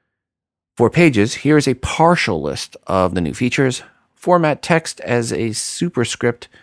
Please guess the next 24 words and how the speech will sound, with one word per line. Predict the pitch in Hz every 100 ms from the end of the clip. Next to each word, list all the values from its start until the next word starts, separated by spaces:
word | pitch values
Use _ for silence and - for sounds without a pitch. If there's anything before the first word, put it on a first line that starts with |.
| _
or | - 107
subscript, | - 135 - 90 123 - _ _ _ _
uses | - 156 170 165 147 151
ligatures | 69 107 120 147 156 - 117 143 - - -
and | 107 110 110
change | - - 135 135 120
background | 117 110 151 95 69
color. | - 64 139 - _ _ _ _ _ -
Let's | - -
see, | 62 - -
add | 85 85 92
more | 95 104 120 127
bookmarks | 131 185 220 147 101 - -
to | 95
easily | 139 139 160 143
link | 131 151 170
from | - 143
one | 110 117
part | 139 135 131
of | 127
your | 131
document | 123 135 135 135
to | 131
another. | 101 98 214